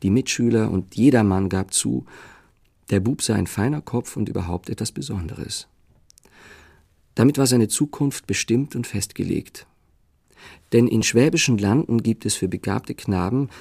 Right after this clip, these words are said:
ihre Eltern müssten denn reich sein, nur einen einzigen schmalen Pfad. Durchs Landexamen ins Seminar, von da ins Tübinger Stift und von dort entweder auf die Kanzel oder aufs Katheder.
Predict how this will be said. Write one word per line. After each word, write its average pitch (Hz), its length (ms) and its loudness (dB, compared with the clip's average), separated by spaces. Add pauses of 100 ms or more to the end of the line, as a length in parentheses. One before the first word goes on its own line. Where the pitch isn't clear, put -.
(340)
ihre 95 160 0
Eltern 95 260 0
müssten 90 240 0
denn 87 140 0
reich 85 320 -4
sein, 120 300 -2 (280)
nur 160 180 4
einen 131 220 2
einzigen 131 480 0
schmalen 107 400 -2
Pfad. - 460 -8 (1000)
Durchs 107 220 2
Landexamen 107 760 0
ins - 240 -4
Seminar, 92 560 -2 (480)
von 110 160 4
da 117 180 4
ins - 320 -2
Tübinger 104 420 0
Stift - 520 -2 (720)
und 117 160 2
von 107 160 4
dort 131 380 0
entweder 113 320 2
auf - 60 -8
die - 120 -8
Kanzel 135 480 0
oder 110 340 -2
aufs - 160 -10
Katheder. - 500 -8